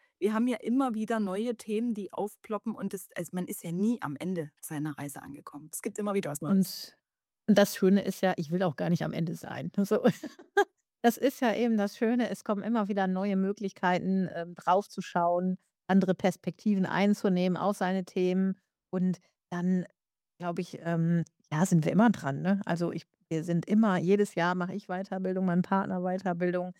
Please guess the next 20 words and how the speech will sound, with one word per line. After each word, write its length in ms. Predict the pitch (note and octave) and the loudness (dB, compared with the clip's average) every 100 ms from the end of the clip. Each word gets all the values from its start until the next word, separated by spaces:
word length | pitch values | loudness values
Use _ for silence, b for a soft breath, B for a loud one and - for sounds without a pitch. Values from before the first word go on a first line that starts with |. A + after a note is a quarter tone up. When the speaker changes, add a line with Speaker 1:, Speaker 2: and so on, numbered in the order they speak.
| b _ - | b _ -4
Speaker 2:
Das 140 | E3+ | -2
ist, 220 | F#3+ - | -2 -2
äh, 180 | - F3 G3 | 4 4 4
etwas, 280 | G3 F#3 F3+ | 4 2 2
das 180 | E3+ | 4
mir 120 | F#3+ F#3 | 6 6
nicht 320 | F3+ - - | 6 2 -6
mein 160 | D#3+ D#3 | 0 2
Arbeitgeber 720 | F#3 G3+ F3+ F#3 G3 F#3+ E3 | 4 2 0 0 2 4 2
oder 140 | F3+ | 0
irgendjemand 480 | D#3+ F#3 F3+ F3+ E3+ | -2 -2 -2 -2 -4
anders 260 | F#3 G3+ F3+ | -2 -2 -4
bezahlt, 520 | F3 - F#3 F3+ F#3 | -8 -12 -6 -2 -2
sondern 240 | F#3 F3+ F3 | -2 -2 -2
das 160 | E3 | -6
machen 240 | E3+ F#3 E3+ | -6 -4 -4
wir 160 | E3 | -6
eben 140 | F3 D#3+ | -8 -10
auch 100 | D3+ | -2
selbst. 440 | E3 G3 A3 - | 4 4 2 -6